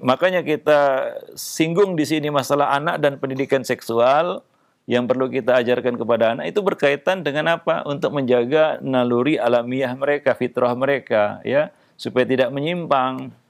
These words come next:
Nah, itu yang kita maksud di sini, ya, bukan, ya, ya, hal-hal yang untuk orang dewasa.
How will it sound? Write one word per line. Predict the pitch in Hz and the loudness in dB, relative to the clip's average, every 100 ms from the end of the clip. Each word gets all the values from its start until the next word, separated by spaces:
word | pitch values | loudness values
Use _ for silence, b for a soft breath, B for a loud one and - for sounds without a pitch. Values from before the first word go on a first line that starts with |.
| _ _ _ 104 | _ _ _ -10
Nah, | 107 | -6
itu | - 165 | 0 0
yang | 151 | 0
kita | 131 131 | 0 0
maksud | 139 - 135 | -2 -2 -4
di | 127 | -4
sini, | 123 147 135 120 120 120 - | -6 -6 -4 -4 -4 -8 -10
ya, | 110 117 | -10 -4
bukan, | 110 104 139 151 143 - _ | -2 0 0 0 -4 -18 _
ya, | 113 107 101 98 | -4 0 0 -2
ya, | - 104 95 | -4 -4 -2
hal-hal | 101 104 123 135 | 0 0 0 0
yang | 131 135 | -2 -6
untuk | 135 147 135 | -4 -2 0
orang | 147 160 165 | 0 0 0
dewasa. | 175 185 175 151 139 139 135 131 | 2 0 0 0 2 2 -2 -6